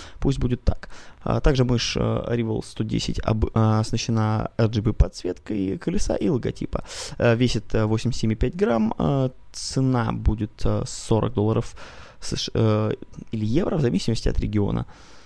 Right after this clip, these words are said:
Гениальное, конечно, название, но, видимо, курс не калькулируется. Facebook на этой неделе подключился к Яндекс.Музыке, и теперь,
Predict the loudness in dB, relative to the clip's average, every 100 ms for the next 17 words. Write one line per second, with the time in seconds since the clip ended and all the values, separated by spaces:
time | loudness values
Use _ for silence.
0 | -20 -20 -16 -12 -8 -4 -2 -4 -6 -6
1 | -8 -4 -4 -4 -2 0 0 0 0 0
2 | -2 -2 -4 -4 -2 0 2 0 -2 -2
3 | -2 -2 -2 0 2 2 4 4 4 4
4 | 4 4 2 2 -2 -2 -4 -4 0 0
5 | 0 0 0 0 -2 -2 2 2 2